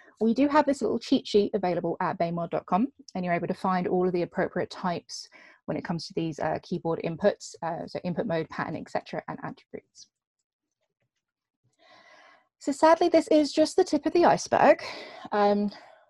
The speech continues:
so we're just gonna recap our six findings that we've had from today. So number one,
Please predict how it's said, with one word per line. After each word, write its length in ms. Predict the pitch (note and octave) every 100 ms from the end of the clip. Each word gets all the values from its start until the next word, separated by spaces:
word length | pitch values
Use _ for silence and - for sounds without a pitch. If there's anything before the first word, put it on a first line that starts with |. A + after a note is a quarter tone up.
| _ _ _
so 140 | -
we're 200 | G3 G3+
just 100 | G#3
gonna 140 | A3+ G#3+
recap 340 | A3 G#3+ G#3+ G3+
our 100 | G3
six 240 | G#3+ -
findings 380 | G#3+ F#3+ F#3 F3+
that 100 | -
we've 100 | F#3
had 220 | - D#3+
from 180 | - E3+
today. 480 | - D#3 E3 F#3 C#4 _ _ _
So 100 | -
number 180 | G3 F3
one, 180 | F#3+ D#4+